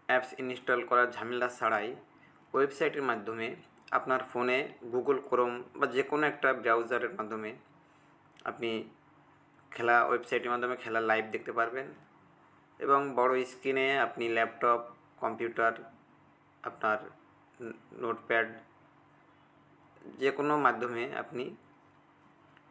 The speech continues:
লাইভ খেলা দেখতে পারবেন ওয়েবসাইটের মাধ্যমে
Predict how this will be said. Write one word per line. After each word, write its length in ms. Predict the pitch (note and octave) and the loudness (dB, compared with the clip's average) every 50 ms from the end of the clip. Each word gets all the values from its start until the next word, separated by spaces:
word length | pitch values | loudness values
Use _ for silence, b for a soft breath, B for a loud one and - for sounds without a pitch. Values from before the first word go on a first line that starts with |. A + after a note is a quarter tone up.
| _ _ _ - - - - - - | _ _ _ -18 -16 -16 -14 -10 -4
লাইভ 200 | A#2+ A#2+ A#2+ A#2+ - - | 0 0 0 0 0 -4
খেলা 180 | - A#2+ A#2+ A#2+ | -2 0 0 0
দেখতে 200 | A2+ A2 - A#2 | 0 -2 -4 -2
পারবেন 240 | G#2 A2+ A2+ A#2+ - - - | 0 0 0 0 -2 -6 -6
ওয়েবসাইটের 480 | - - A#2+ A2+ - - A#2+ A2+ - B2 | -4 -4 -4 -4 -4 -4 -4 -2 -2 0
মাধ্যমে 400 | A#2 A2+ G#2+ G#2 A2 A2 A2+ A2+ | -2 -2 -2 -4 -8 -8 -8 -8